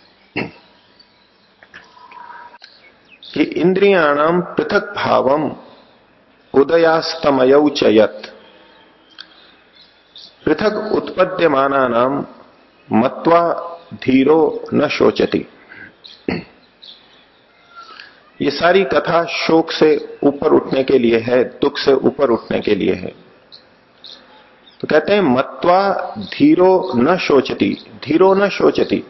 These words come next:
धीर व्यक्ति शोक को प्राप्त नहीं होता, दुखी नहीं होता। कब दुखी नहीं होता? तो कहा, "मत्वा", ये मान करके,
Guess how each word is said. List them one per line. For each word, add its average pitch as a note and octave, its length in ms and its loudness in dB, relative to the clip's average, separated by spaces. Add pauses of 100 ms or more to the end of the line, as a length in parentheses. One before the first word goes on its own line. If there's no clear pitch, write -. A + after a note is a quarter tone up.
(420)
धीर F#3+ 360 0
व्यक्ति E3 440 0
शोक F3+ 500 0
को F#3+ 120 0
प्राप्त D3+ 420 -2
नहीं C#3+ 240 0
होता, B2+ 320 0
दुखी D3 360 -2
नहीं D3+ 200 0
होता। G#2+ 360 -2 (1600)
कब F#3 160 0
दुखी F#3 300 -2
नहीं F#3 160 2
होता? C3+ 320 0 (840)
तो - 80 -14
कहा, C#3 240 -2
"मत्वा", B2+ 760 0 (240)
ये B2 140 4
मान B2 320 2
करके, - 420 -2